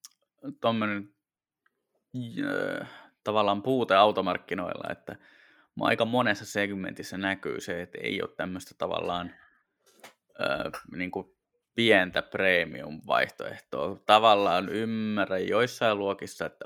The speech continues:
on, koska siis kyllähän premium-vaihtoehtoja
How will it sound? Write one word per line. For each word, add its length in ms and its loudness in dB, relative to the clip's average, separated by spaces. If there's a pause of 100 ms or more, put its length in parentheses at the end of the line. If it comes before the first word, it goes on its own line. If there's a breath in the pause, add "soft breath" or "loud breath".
(100)
on, 460 0
koska 300 -8
siis 200 -10
kyllähän 420 -4 (640 soft breath)
premium-vaihtoehtoja 1700 2